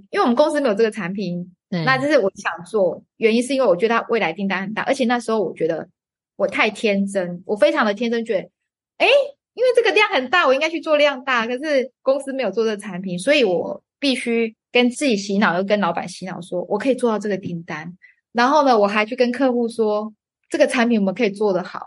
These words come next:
Speaker 1: 可是其实我们没有这个产品。我那时候还记得，呃，刚好美-，呃，大陆有一个 set top box 展，就是机上盒展。那美国很多大咖的I C设计厂商去大陆参展，然后他们去参展的时候，我还，因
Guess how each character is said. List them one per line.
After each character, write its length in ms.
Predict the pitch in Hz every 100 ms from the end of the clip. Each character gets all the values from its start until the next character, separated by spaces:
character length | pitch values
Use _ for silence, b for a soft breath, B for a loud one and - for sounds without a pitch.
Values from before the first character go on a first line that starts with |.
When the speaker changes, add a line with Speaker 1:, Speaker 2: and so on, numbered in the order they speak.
| 196 _ _
Speaker 1:
可 100 | -
是 140 | 240 302
其 140 | 269
实 100 | 262
我 100 | 190
们 160 | 190 190
没 120 | 220
有 100 | 220
这 80 | 202
个 100 | 180
产 260 | 185 165
品。 180 | 175 - 202 196 b _
我 140 | - 214
那 160 | 320
时 100 | 392
候 60 | 330
还 140 | 277
记 180 | 226 320
得， 340 | 233 190 185 196 _ _ _ _ -
呃， 100 | 208
刚 180 | 208 349
好 220 | 294 220
美-， 300 | 208 196 196 -
呃， 200 | 202 196
大 260 | 202 294
陆 160 | 277 269
有 160 | 202
一 60 | 196
个 300 | 208 196 185
set 160 | 202 240
top 140 | 233
box 300 | 220 196 175
展， 160 | - - -
就 140 | 247 247
是 300 | 254 233 190
机 180 | 240
上 200 | 226 240
盒 160 | 214 165
展。 180 | 165 - - _ _
那 140 | - 311
美 220 | 269 196
国 200 | - 190
很 180 | 208 175
多 160 | 233
大 280 | 233 254 208
咖 220 | 196 196
的 80 | 208
I 140 | -
C 140 | 214 214
设 140 | 214
计 120 | 214
厂 200 | 202 190
商 200 | 180 180
去 140 | 196 247
大 320 | - 226 180
陆 240 | 196 180
参 320 | 165 190 170 175
展， 160 | - - - b b b
然 100 | 226
后 80 | 311
他 60 |
们 100 | 330
去 60 | 302
参 260 | 302 285 294
展 140 | 214
的 100 | 196
时 160 | 196 208
候， 320 | 226 196 -
我 120 | 226
还， 260 | 208 220 233
因 140 | 262